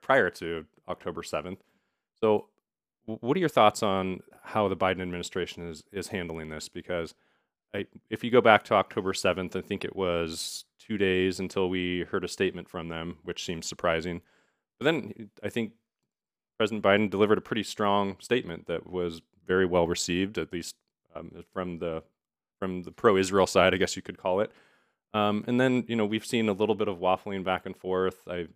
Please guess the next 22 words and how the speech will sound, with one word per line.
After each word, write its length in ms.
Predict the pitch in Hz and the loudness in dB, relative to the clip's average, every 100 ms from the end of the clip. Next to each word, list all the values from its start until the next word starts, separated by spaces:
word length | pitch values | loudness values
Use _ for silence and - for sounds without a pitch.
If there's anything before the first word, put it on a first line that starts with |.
| _ _ 90 | _ _ -20
I 40 | |
think 320 | - 92 - | -10 -10 -8
even 320 | 98 92 87 | -8 -6 -6
just 300 | 82 90 - | -4 -6 -6
this 220 | 90 - - | -8 -8 -6
week, 260 | 87 87 | -6 -6
he 360 | - 87 87 85 | -8 -6 -4 -6
sent 220 | - 95 87 | -8 -6 -4
out 140 | 82 | -6
a 40 | |
tweet 360 | - - 87 - | -6 -6 -6 -6
saying 340 | - 90 87 | -6 -6 -6
something 320 | - 87 - 87 | -8 -10 -10 -12
like, 180 | 87 | -10
"We 80 | 92 | -12
can't, 240 | - 117 - _ _ _ _ - | -6 -6 -6 _ _ _ _ -4
can't 160 | 127 120 | -2 2
have 180 | 113 | 0
an 60 | 101 | 0
endless 380 | 107 113 101 - | -2 0 0 -2
war. 300 | 113 117 101 | 4 6 6
That's 200 | 95 - | 6 0